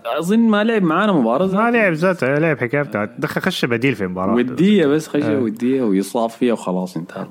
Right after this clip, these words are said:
Speaker 2: أحسن حاجة ممكن تحصل لأنسو فاتي إنه يلعب كويس مع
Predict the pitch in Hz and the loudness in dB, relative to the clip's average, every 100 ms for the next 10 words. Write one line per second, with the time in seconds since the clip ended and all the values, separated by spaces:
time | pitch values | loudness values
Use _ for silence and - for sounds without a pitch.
0 | 180 196 - 233 196 220 208 214 190 214 | -6 -4 0 0 0 0 0 -2 -2 -2
1 | - 156 120 113 117 - 123 - 120 160 | -2 0 0 0 -2 -4 -6 -4 -2 -2
2 | 170 185 180 _ - - - 110 113 147 | -2 -4 -6 _ -20 -14 -6 -2 0 2
3 | 165 139 - 139 156 - 110 104 | 2 0 0 2 2 0 -2 -2